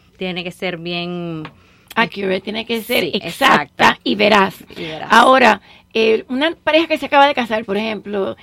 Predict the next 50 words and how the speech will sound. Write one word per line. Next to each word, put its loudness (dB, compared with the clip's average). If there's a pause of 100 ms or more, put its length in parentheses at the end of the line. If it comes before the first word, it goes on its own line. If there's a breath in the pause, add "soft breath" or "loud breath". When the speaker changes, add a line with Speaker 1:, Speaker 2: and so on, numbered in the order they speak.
(100)
Speaker 2:
y 0
dice, 0
"Bueno, -2
yo 0
no -8
puedo -8
comprar -14
una -12
casa", -10
pero -6
empieza -6
a 2
alquilar 0
y -2
alquilar -2
y 0
alquilar. -4
¿No -6
llega -6
un -6
momento -2 (480 soft breath)
que -4
entre -6
todo -4
ese -8
alquiler -6 (180)
hubiera -8
ya -6
dado -6
el -8
down -12
payment -12
para -12
una -14
casa? -16
Speaker 1:
Efectivamente, -12
entre -4
el, -8
el, -6
los -8
tres -10
depósitos -12
que -14
tiene -14
que -12
dar -12
para -10
hacer -12
una -8
renta, -14